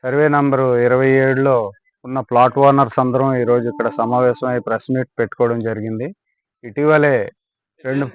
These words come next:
కిందట, ఆ, వార్తాపత్రికల్లో దీనికి సంబంధించిన వార్తలు వచ్చాయి.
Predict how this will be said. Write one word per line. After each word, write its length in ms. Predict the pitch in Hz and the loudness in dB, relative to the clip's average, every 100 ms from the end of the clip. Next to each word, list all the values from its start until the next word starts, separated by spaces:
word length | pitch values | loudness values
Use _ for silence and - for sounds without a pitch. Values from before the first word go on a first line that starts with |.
| - 143 117 _ _ _ _ _ _ _ _ _ _ _ _ _ - | -14 -16 -20 _ _ _ _ _ _ _ _ _ _ _ _ _ 0
కిందట, 340 | 147 147 135 156 120 95 98 _ _ _ _ _ _ _ _ 120 | 2 2 6 6 6 2 -8 _ _ _ _ _ _ _ _ -12
ఆ, 180 | 117 | -8
వార్తాపత్రికల్లో 1300 | 117 127 127 - 135 143 - 139 143 139 143 135 98 95 _ _ 120 | 0 4 4 2 0 0 0 -4 0 0 2 0 -2 -8 _ _ -8
దీనికి 280 | 131 135 | -6 -4
సంబంధించిన 640 | - 135 147 147 147 143 139 | -2 0 0 0 -2 -2 2
వార్తలు 480 | 127 127 - 139 135 | 6 6 4 0 0
వచ్చాయి. 360 | - 135 165 | -2 -4 -4